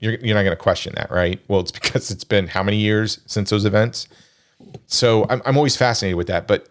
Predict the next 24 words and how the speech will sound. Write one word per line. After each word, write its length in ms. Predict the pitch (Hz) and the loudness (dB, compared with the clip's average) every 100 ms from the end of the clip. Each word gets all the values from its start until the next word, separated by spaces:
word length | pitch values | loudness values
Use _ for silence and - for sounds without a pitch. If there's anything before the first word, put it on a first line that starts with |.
| _ 117 | _ -6
that's 320 | 120 120 - - | 0 0 -2 -8
where 760 | 123 110 110 110 104 104 98 - 110 - _ _ _ | -14 -4 2 4 4 4 2 -4 -12 -14 _ _ _
I, 120 | 98 - | -6 -4
my 200 | 104 107 | 0 0
baggage 540 | 85 98 98 107 104 - | 2 0 2 0 -2 -2
to 60 | |
this 180 | 110 113 | -2 -2
film 480 | - 117 117 117 117 - _ _ _ _ _ _ | 0 0 0 -2 -4 -10 _ _ _ _ _ _
might 520 | 113 107 107 104 104 | -18 -4 2 2 2
be 100 | 101 | 2
a 80 | 101 | 2
little 160 | 98 98 | 4 2
bit 140 | 107 | 2
more 180 | 101 98 | 2 0
than 140 | 90 | 0
yours, 480 | 85 90 101 123 113 | -2 0 2 0 -2
is 160 | - 87 | -4 -4
because 340 | 98 101 85 - | -2 -2 -2 -2
I'm 180 | 117 110 | -2 2
going 300 | 110 101 95 | 0 0 -2
through 140 | 107 | -2
this 160 | 92 - | -2 -2
whole 160 | 90 | -2
questioning 760 | - 117 110 - 101 92 87 | 0 0 2 0 -2 -2 -4